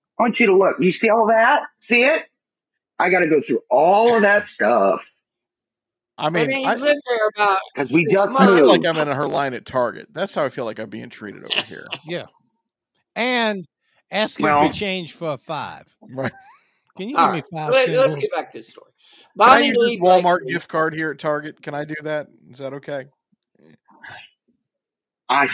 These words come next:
Speaker 1: swear to God. I, uh, fine, fine, fine.
Speaker 2: Use it.
Speaker 1: I don't
Speaker 2: Who
Speaker 1: give a shit.
Speaker 2: cares?
Speaker 1: Fine. I don't care. It's not like I get a bonus.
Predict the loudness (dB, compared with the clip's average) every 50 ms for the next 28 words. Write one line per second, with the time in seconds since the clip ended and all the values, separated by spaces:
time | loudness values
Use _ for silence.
0 | -6 -6 -4 -2 -2 -2 0 0 0 2 2 0 0 -4 -6 -10 _ _ _ _
1 | _ _ _ _ _ _ _ _ _ _ _ _ -4 0 0 2 0 0 0 -2
2 | -2 -2 -4 _ -6 -2 0 2 2 2 2 2 0 -2 -4 -8 -4 0 0 2
3 | 2 2 2 2 0 -2 -6 _ _ -6 -2 0 2 4 4 2 2 0 0 0
4 | 2 2 2 0 0 0 0 2 2 0 -2 -4 -8 _ _ _ _ _ _ _
5 | _ _ _ _ -20 -20 -20 -12 -4 -2 0 2 2 2 2 4 2 2 2 2
6 | 2 0 0 -2 -6 _ _ _ _ _ _ -2 0 2 2 4 4 4 4 4
7 | 2 2 2 2 2 4 4 4 4 4 4 2 0 -2 -6 -14 _ _ _ -20
8 | -20 _ _ _ _ _ _ _ _ _ _ _ -18 -14 -2 0 2 2 4 4
9 | 2 2 2 2 0 0 2 2 0 2 0 0 2 2 2 0 0 -2 -4